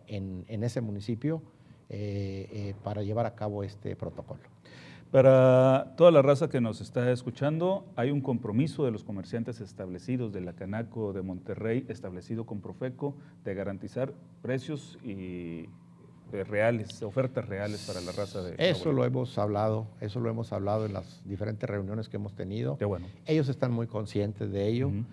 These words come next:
Speaker 1: Y bueno, la verdad sea dicha, con los antecedentes que ya vimos de las quejas del año inmediato anterior, la verdad es que, eh, la conducta y el comportamiento y la seriedad con que han tomado esto ha sido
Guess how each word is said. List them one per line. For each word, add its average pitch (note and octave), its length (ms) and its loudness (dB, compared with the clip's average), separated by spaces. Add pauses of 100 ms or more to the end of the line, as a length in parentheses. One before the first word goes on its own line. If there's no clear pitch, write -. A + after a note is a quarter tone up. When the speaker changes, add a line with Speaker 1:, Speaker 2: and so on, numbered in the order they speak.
(160)
Speaker 1:
Y D3+ 200 2
bueno, G3 320 2
la C3 120 6
verdad B2+ 300 4
sea C#3 160 -2
dicha, B2+ 300 -2
con A2+ 220 -4
los G2+ 160 -6
antecedentes A#2 640 -6
que B2 120 -6
ya A#2 120 -2
vimos B2 280 -2
de G#2+ 80 -2
las F#2+ 160 -4
quejas G#2+ 300 -4
del G2 140 -4
año G#2 140 -4
inmediato G2+ 400 -2
anterior, D#3+ 440 2 (300)
la A#2 120 0
verdad A#2+ 280 2
es B2 100 -4
que, A#2+ 320 -2 (320)
eh, A2 160 0
la G#2+ 100 2
conducta A#2 460 0
y A2+ 40 0
el G#2+ 120 -4
comportamiento G#2 760 -6
y G#2+ 60 -2
la G2+ 100 -2
seriedad G#2 600 -2
con G#2+ 160 -8
que A2+ 80 -8
han G#2+ 80 -8
tomado G#2+ 340 -6
esto G#2 280 -6
ha G#2+ 40 -4
sido G2+ 480 -6